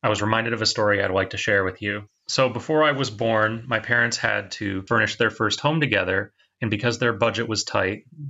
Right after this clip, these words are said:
a lot of their furniture ended up coming from various discount stores and garage sales and the like. And one of the things they got from a garage sale was a rocking chair that was really just average wood, nothing super special. It's not ornate at all.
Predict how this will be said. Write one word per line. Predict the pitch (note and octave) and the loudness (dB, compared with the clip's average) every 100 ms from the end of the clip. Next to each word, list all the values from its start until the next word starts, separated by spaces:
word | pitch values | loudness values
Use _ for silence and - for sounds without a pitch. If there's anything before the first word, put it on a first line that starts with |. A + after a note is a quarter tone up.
| - | -2
a | G#2+ | 0
lot | A2+ | 2
of | A#2 | 2
their | A#2 | 0
furniture | - G#2+ G#2+ - A2 | 0 0 0 -2 -2
ended | G#2 G2+ | 0 0
up | - | -2
coming | - G2+ G2 G2+ | -4 -2 -2 -2
from | G2+ F#2+ F#2 | 0 2 0
various | F#2 G2 G2 G2 F#2+ - | 2 4 4 2 -2 -4
discount | G#2+ G2+ - G#2 G#2+ | -2 -2 0 0 -2
stores | - G#2+ G2 G2 F#2+ - | -2 0 2 0 0 -2
and | G2+ F#2+ F2+ | -2 -2 0
garage | G#2 G#2+ G#2+ | 2 2 2
sales | - F#2+ F#2 | 0 0 -2
and | F#2+ | -4
the | F2+ | -2
like. | F2+ F2 - _ _ _ _ _ - | -2 -2 -10 _ _ _ _ _ -6
And | G#2+ | 0
one | A2+ | 2
of | B2+ | 2
the | |
things | A#2+ B2+ A2+ | 0 0 0
they | A#2+ | 0
got | A2 G2+ G#2 | 0 0 -2
from | A#2+ | -6
a | |
garage | A2 G#2 F#2 F#2 | 0 2 2 0
sale | - F#2+ F#2 | 0 2 0
was | F2+ F#2 F#2 - | 0 -2 -2 0
a | |
rocking | A2 C#3+ C#3+ B2 | 2 2 2 -2
chair | A2 G2 F#2+ F#2+ | -2 0 2 2
that | G2+ | -2
was | G2+ | -2
really | G2+ A#2 A#2+ A#2 _ - | -2 0 0 -4 _ -4
just | A#2+ - _ - - _ - | -2 -2 _ -20 -20 _ -2
average | B2 A#2+ B2+ B2 - | 0 2 0 -2 -2
wood, | A2 G#2+ G#2+ A2 | 2 2 2 0
nothing | A2 A#2 A2+ | -2 0 -2
super | G#2+ A#2+ A#2 A#2 | -2 -4 -4 -4
special. | - A2+ - A#2 A2 A2+ | 0 0 2 4 4 4
It's | A2+ - | 0 0
not | A2 | 0
ornate | A2+ G#2 G2+ | 2 2 2
at | G2 | 2
all. | G2 F#2 F#2+ | 2 2 -2